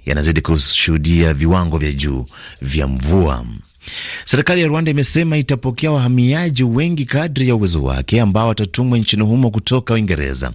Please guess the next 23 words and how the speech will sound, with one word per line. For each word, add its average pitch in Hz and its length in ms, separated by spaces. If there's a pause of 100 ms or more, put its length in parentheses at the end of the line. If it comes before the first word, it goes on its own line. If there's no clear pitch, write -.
(420)
Rwanda 101 340
ikitaka 95 420
ukosoaji 98 560
wa 95 80
mpango 90 320
huo 107 160
kusalia 139 560
kimya 87 520 (360)
ili 87 160
kuruhusu 92 320
mataifa 85 340
hayo 85 100
kutekeleza 80 480
mpango 80 340
wao. 92 260 (460)
Serikali 92 340
ya 87 60
Uingereza 87 380
inataraji 87 460
kwamba 90 340
ndege 90 240
ya 85 80
kwanza 87 580